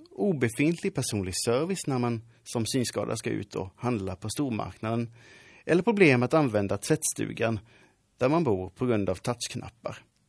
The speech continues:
Eller känslan av att inte få komma på jobbintervju för att man har ett funktionshinder. Vem vet, kanske en så kallad funkisfestival kan vara en byggsten för att nå ut till den icke ont anande allmänheten.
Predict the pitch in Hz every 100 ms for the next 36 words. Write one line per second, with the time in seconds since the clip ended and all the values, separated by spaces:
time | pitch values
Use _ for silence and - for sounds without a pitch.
0 | _ - - - 220 214 - 233 226 -
1 | 170 180 139 135 - - 175 165 143 143
2 | - 151 139 143 143 175 151 113 101 147
3 | 202 123 123 123 131 113 110 110 - 113
4 | 139 120 - 98 95 - - _ _ _
5 | _ - 165 202 247 175 - - - -
6 | - - 180 143 131 147 - 170 113 -
7 | - 190 127 98 92 95 - 127 175 190
8 | 90 87 - _ - - 135 131 90 90
9 | 95 131 120 - - - - _ _ -
10 | 170 202 131 92 - - - 110 107 123
11 | - - - - 110 95 - - 127 101
12 | 58 - - 113 - 104 - -